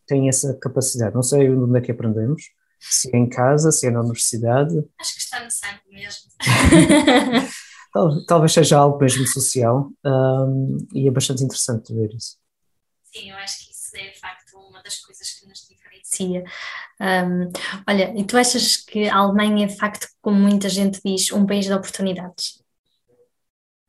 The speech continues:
Speaker 1: Diria que sim. Depende de que oportunidades é que estamos à procura também. Ah, se vamos à procura de oportunidades na indústria da pesca, na Alemanha se calhar não é o melhor.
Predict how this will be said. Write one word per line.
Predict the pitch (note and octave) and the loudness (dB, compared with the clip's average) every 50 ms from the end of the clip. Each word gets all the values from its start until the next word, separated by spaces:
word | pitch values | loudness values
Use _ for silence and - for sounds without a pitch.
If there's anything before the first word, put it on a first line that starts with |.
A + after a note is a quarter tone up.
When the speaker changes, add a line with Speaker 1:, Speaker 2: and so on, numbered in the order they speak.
| _ _ - | _ _ -4
Speaker 1:
Diria | F3+ C#3+ A#2 A2 A2 | -2 0 0 -2 -2
que | A2 - | -4 -4
sim. | - - C3 B2 A#2+ - _ _ _ _ _ _ | -4 -4 -4 -4 -6 -6 _ _ _ _ _ _
Depende | - _ - F3 D3+ - | -18 _ -4 -4 -4 -4
de | - | -4
que | - - | -4 -4
oportunidades | C3 B2+ - - - C3+ B2+ B2 B2 A#2 A#2 | -4 -4 -4 -6 -6 -2 0 0 0 0 0
é | B2 | -2
que | B2 | -2
estamos | - - B2 A#2+ - | -2 -4 -4 -4 -4
à | A#2+ | -6
procura | A2+ - B2+ B2 - - C#3+ B2 A2+ A2+ - _ _ _ _ _ _ _ _ _ _ | -8 -8 -10 -10 -6 -6 -4 -4 -4 -6 -10 _ _ _ _ _ _ _ _ _ _
também. | B2+ A#2+ A#2 B2+ A#2+ A2 A2+ A#2 _ _ _ _ _ _ _ _ _ _ | -8 -4 -4 -2 -2 -2 -4 -8 _ _ _ _ _ _ _ _ _ _
Ah, | A#2+ A#2 A#2 A#2 A#2 A#2 A#2 A#2+ A#2+ A#2 A2 | -6 -4 -2 0 0 0 -2 -2 -2 -4 -4
se | A2 - - | -6 -6 -4
vamos | C#3+ C#3+ C#3+ - - _ | -4 -4 -4 -4 -6 _
à | - B2+ | -6 -6
procura | - C3 C3 - - B2+ | -4 -4 -6 -4 -2 -2
de | B2 C3 | -2 -2
oportunidades | B2+ - - - C3 C3 B2 B2 B2+ A#2 A2+ - - | -2 -4 -6 -4 -2 -2 0 0 0 0 -2 -4 -2
na | B2 | -2
indústria | B2 B2 A#2+ A#2+ - - B2 A#2 | 0 0 0 0 -2 -2 -2 -2
da | B2 B2 | -2 -2
pesca, | B2 - C#3 C3+ C3+ - - - A#2 A2+ C3 C#3 B2 - _ _ | -2 -4 -4 -2 -2 -4 -4 -6 -8 -8 -8 -10 -14 -14 _ _
na | B2+ C3 C3 B2+ | -8 -6 -4 -2
Alemanha | C3 C#3 C#3+ D#3 F#3 | -2 -2 -2 -2 -2
se | - - | -2 -2
calhar | G3+ G3+ F#3 | -2 0 2
não | F#3+ G3 G3 | 4 4 6
é | G3 | 6
o | G3 D#4 | 4 4
melhor. | D#4+ D#4+ E4 D4+ C4 D#4+ - | 4 2 2 2 2 0 -2